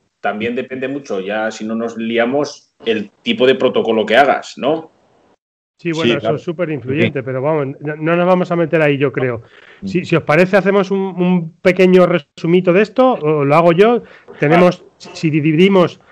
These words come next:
Speaker 2: eh, en hitos fisiológicos, en cosas, o sea, puntos en el cuerpo que tú pasas esa intensidad y pasa algo en el cuerpo,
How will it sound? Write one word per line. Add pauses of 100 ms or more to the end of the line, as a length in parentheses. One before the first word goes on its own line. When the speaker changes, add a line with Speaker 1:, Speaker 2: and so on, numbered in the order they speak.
(300)
Speaker 2:
eh,
en
hitos
fisiológicos,
en (400)
cosas,
o
sea, (380)
puntos
en
el
cuerpo (100)
que
tú
pasas
esa
intensidad
y
pasa
algo
en
el
cuerpo,